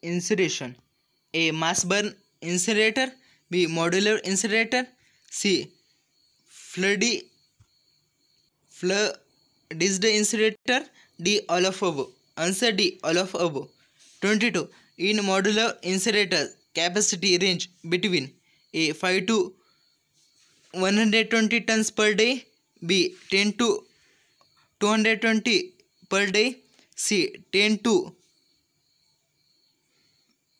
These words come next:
ten to one fifty tons per day.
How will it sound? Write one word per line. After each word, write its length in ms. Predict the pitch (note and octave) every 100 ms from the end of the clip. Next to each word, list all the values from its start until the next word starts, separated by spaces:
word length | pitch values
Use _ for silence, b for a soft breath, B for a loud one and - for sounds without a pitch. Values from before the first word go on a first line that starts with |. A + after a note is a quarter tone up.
| _ _ _ _ _ _ _ _ _ _ -
ten 240 | F#3+ G#3 G#3
to 160 | A#3
one 300 | G#3 G3+ A3
fifty 480 | G#3+ B3 - G3+ -
tons 260 | G3 G3+ -
per 260 | A3 G#3+
day. 280 | G#3 A#3 C#4